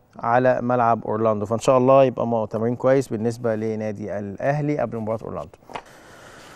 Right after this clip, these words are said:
طيب، آه، في دعوة لأبو تريكة من نيجيريا، دعوة نيجيرية لأبو تريكة والأهلي يرد بخطاب شكر. آه، تلقى أبو تريكة دعوة من السلطات النيجيرية بحضور مباراة خاصة بمرضى السرطان خلال الفترة المقبلة،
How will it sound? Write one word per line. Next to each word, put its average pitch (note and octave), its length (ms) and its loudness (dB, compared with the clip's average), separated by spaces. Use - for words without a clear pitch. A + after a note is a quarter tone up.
طيب، C3+ 380 6
آه، C3+ 360 10
في F#3+ 240 0
دعوة F3+ 300 6
لأبو C3+ 160 4
تريكة E3 400 0
من C#3 160 2
نيجيريا، C3+ 420 6
دعوة C#3+ 200 8
نيجيرية B2+ 280 2
لأبو B2+ 160 4
تريكة F3 320 0
والأهلي D3 380 2
يرد C3+ 260 0
بخطاب C3 340 -2
شكر. - 440 0
آه، C3+ 280 8
تلقى C3+ 420 4
أبو A#2+ 120 2
تريكة D#3+ 360 2
دعوة C3+ 400 6
من B2+ 140 -2
السلطات B2+ 360 -6
النيجيرية A#2+ 440 0
بحضور C#3+ 680 2
مباراة A#2+ 340 4
خاصة C#3 400 0
بمرضى A#2+ 240 -4
السرطان C#3+ 680 0
خلال B2+ 160 -2
الفترة A#2+ 320 -4
المقبلة، C3 420 0